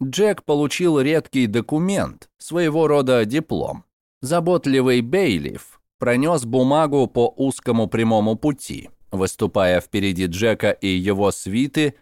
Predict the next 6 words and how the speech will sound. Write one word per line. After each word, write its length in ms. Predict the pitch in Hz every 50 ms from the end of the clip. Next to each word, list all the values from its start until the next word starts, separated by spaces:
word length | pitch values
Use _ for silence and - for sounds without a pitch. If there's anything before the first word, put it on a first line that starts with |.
| _ _
надзирателей 840 | - 135 143 135 120 - 131 139 135 123 110 101 - - 110 101 98
с 100 | 92 87
дубинками, 760 | 90 113 135 127 107 90 67 53 - - - - - - - _ _ _ _ _ _ _ _ _ -
и 100 | 165 170
вручил 480 | 160 180 185 175 - - 220 226 220
её 480 | 190 170 185 175 147 165 170 170 -